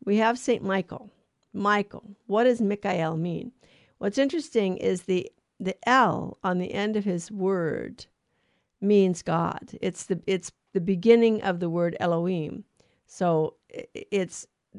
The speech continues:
and, and the first part of his word, Michael, means who is like. So Michael's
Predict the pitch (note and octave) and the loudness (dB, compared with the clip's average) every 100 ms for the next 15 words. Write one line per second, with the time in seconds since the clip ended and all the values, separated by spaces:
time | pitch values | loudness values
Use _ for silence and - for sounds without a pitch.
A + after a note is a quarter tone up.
0 | - G3 F#3 G3 F#3 F3+ - C#4 - C4+ | -8 -6 -6 -4 -2 -2 2 2 2 0
1 | G3 E3+ D#3 D#3 D#3 E3+ G#3+ - D#3 F3 | 0 -2 -4 -4 -2 -2 -4 -4 -6 -4
2 | F3+ - _ _ _ _ F#3+ F#3+ F3+ E3 | -8 -12 _ _ _ _ 0 2 2 -2
3 | _ _ - - B3+ B3 - F#3 E3 F3 | _ _ -12 -2 2 2 2 0 -2 0
4 | E3+ - - - _ _ _ _ _ _ | -2 -4 -14 -20 _ _ _ _ _ _
5 | _ - - G3 A3 B3+ C#4+ D4 C4+ C4+ | _ -8 -2 2 4 4 4 4 2 -2
6 | - | -14